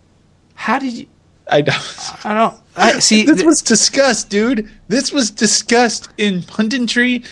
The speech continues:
Speaker 2: This was discussed on Fox News. This
Speaker 1: Well,
Speaker 2: was
Speaker 1: yeah,
Speaker 2: discussed
Speaker 1: that doesn't surprise
Speaker 2: everywhere.
Speaker 1: me. I,
Speaker 2: Well,
Speaker 1: I
Speaker 2: okay. No, no, no. I'm not, you know, whatever you think about Fox News. I'm not talking about Fox
Speaker 1: I don't think
Speaker 2: News
Speaker 1: much about Fox
Speaker 2: specifically.
Speaker 1: News.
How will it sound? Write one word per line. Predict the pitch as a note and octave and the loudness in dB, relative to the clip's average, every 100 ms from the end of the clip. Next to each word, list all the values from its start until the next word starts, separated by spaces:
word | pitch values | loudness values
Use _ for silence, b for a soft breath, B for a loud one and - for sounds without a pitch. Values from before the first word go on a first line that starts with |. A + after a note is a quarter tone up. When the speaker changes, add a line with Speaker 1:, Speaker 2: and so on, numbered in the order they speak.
| B | B
Speaker 2:
This | F3 A3 | -4 0
was | G3 | -2
discussed | G3 F3 - G3+ - | -2 -4 0 0 2
on | D#3+ | -2
Fox | C#3 E3+ D#3+ - | 0 -2 -2 -4
News. | D3+ G#3+ B3 C4+ A#3+ - B B - | 0 2 2 -2 -4 -6 B B 0
This | F3+ D#3+ | 0 4
Speaker 1:
Well, | C3 A#2+ | 4 4
Speaker 2:
was | A#2 | 2
Speaker 1:
yeah, | G#2 | 2
Speaker 2:
discussed | G3+ G#2+ - | 2 0 -2
Speaker 1:
that | C#4+ | -2
doesn't | D#4+ | -2
surprise | E4+ D4 | -2 0
Speaker 2:
everywhere. | F#3+ A2+ A2 | 2 -2 -6
Speaker 1:
me. | A2+ A2+ B B B | -10 -12 B B B
I, | - | 0
Speaker 2:
Well, | F3+ G3 | 2 2
Speaker 1:
I | |
Speaker 2:
okay. | F#3+ A#3+ - | 0 -4 -2
No, | C#4 | 0
no, | D4 | 2
no. | G3+ G#2+ B B | 0 -4 B B
I'm | - F#3+ | -4 -2
not, | A#3+ A3 | -2 -4
you | G#3 G#3 | -4 -2
know, | D#3 D3+ E3 | -2 -4 -6
whatever | G3 A#3 B3+ | -2 0 -2
you | G3 | -4
think | G#3+ F#3 | -4 -2
about | D3 - | -2 0
Fox | C3 - | -6 -4
News. | G#2+ E2+ - b b | -12 -10 -16 b b
I'm | D#3+ | -2
not | F#3 F3 | -2 0
talking | D#3+ C3+ | 0 0
about | A2+ G#2 | -2 -4
Fox | A2 A#2 | -4 0
Speaker 1:
I | |
don't | E3 D3+ | 0 2
think | D3 | 0
Speaker 2:
News | C#3 | 2
Speaker 1:
much | A#2+ B2+ | 0 0
about | A#2 A2+ | -2 0
Fox | B2 G#2 A2 | 0 0 -2
Speaker 2:
specifically. | G#2+ A2 | -4 -4
Speaker 1:
News. | G#2+ | -4